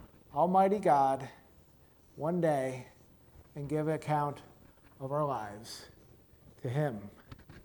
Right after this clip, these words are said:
So, we are going to bow before Him. Yeah. I, I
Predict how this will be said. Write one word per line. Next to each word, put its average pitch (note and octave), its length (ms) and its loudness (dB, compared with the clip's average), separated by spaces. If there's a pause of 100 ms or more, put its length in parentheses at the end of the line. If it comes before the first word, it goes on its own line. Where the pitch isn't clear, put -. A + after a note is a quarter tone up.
(760)
So, A#2+ 400 -4 (3500)
we A#2 80 -16
are A#2 140 -8
going C#3 380 -6
to D3+ 100 -4
bow B2 500 -2 (240)
before B2+ 380 -8
Him. A2+ 280 -8 (840)
Yeah. A#2 160 -12 (2500)
I, B2+ 40 -8
I A2+ 260 -8